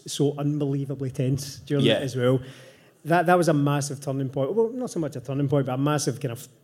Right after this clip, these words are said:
Speaker 1: tentpole in the, the, the season as well. That was, that was a massive result, and I,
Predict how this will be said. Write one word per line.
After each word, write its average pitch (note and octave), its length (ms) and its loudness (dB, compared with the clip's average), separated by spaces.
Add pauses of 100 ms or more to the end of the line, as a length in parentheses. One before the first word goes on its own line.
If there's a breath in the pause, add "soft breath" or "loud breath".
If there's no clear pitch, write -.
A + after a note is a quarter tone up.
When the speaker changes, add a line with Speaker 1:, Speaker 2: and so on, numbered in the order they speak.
(120)
Speaker 1:
tentpole B2+ 460 -8
in A#2+ 60 -8
the, A2+ 80 -8
the, B2+ 240 -12
the C3 180 -14
season A#2 340 -6
as G#2+ 140 -8
well. A2+ 180 -2
That B2 160 -2
was, A#2 380 -8
that B2+ 100 -6
was B2 120 -6
a A#2 40 -6
massive A#2 500 -6
result, B2+ 360 -6
and C#3+ 140 -2
I, C#3 120 0